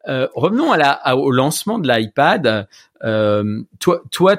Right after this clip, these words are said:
de, de par ton métier, tu es dans la partie de, de l'U X. Comment tu as appréhendé le,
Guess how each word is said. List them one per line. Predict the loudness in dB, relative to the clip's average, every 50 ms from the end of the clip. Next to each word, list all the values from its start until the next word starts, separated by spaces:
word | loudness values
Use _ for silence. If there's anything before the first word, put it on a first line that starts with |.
| -2 -4
de, | -2 0 0 0 0
de | -2 -2 -2 -2
par | 0 0 -2 -2 -2 -4
ton | -4 0 2
métier, | 2 4 4 4 2 2 0 -6 -2 0 2 2 2 2
tu | -2 -4 -2 0 2 2
es | 2 2
dans | 0 0 0
la | 0 -2
partie | -2 -2 -2 -2 -2 -4 -8 -6 -2 2 2 2 2
de, | 2 2 2 2 0 -2 -2
de | -2 -2
l'U | 0 2 2 4 4 4
X. | 2 0 -4 -6
Comment | -4 -2 0 0 0
tu | -2 0 0 2
as | 4 4
appréhendé | 2 2 -2 -4 -4 -2 -2 0 0 -2 -2 -4 -4 -4 -2 -2 0 2 2 4
le, | 4 4 2 2 0 -2